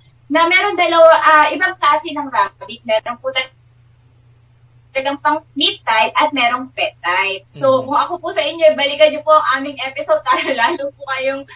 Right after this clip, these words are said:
Speaker 1: ah, mabigyan ng kaalaman dito po sa aming topic tungkol sa rabbit breed. At ngayong sa season three din po, ay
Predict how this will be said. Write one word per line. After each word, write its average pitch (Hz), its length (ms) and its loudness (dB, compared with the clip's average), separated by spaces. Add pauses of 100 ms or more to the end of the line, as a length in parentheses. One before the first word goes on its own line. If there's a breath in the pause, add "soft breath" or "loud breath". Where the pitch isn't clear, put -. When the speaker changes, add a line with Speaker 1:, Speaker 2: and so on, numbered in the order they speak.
(140)
Speaker 1:
ah, 247 220 0
mabigyan 302 520 -6
ng 269 140 -8
kaalaman 202 640 -6
dito 214 240 -16
po 240 160 -10
sa 277 140 -6 (160)
aming 208 180 -2
topic 196 380 -6
tungkol 233 260 -8
sa 226 220 -2
rabbit - 340 -2
breed. 196 240 -14
At 330 220 0 (160)
ngayong 320 260 -2
sa 370 160 -6
season 349 320 -6
three 349 160 -2
din 349 180 -4
po, 269 140 -6 (300 soft breath)
ay 294 340 4